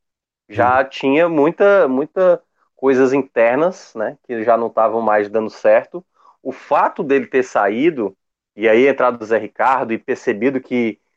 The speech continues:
Speaker 1: quem consegue, vai, quem cons-, vai conseguir gerir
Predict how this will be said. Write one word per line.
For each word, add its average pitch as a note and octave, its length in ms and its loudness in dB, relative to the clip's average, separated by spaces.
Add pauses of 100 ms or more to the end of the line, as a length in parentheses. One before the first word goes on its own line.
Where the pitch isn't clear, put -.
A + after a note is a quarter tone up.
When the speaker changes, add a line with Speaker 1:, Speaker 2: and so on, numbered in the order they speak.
(380)
Speaker 1:
quem D3+ 280 0
consegue, D3 420 0
vai, B2+ 220 -4
quem - 160 -6
cons-, E3 240 -2
vai C3+ 160 0
conseguir C3 400 -4
gerir B2+ 560 0